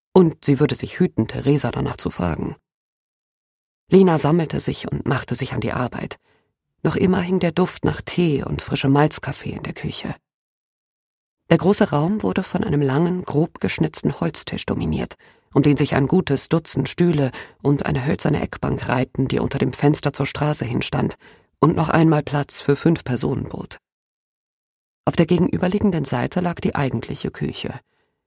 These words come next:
Es gab Regale mit Tongeschirr und Porzellan,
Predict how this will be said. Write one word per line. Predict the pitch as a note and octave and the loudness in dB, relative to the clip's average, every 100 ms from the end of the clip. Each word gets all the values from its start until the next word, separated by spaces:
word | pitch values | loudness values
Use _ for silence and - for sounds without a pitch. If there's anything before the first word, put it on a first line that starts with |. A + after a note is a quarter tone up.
| _ _ _ | _ _ _
Es | - - | 0 2
gab | F3 E3 | 2 2
Regale | D#3 E3+ G3 D#3 | 0 0 0 0
mit | C3+ | -4
Tongeschirr | - G#3 E3 - - - A#2 - | -2 -2 -2 -4 -4 -2 -2 -4
und | - | -8
Porzellan, | - C3 - C#3+ D3 D3+ | -4 -2 0 0 2 0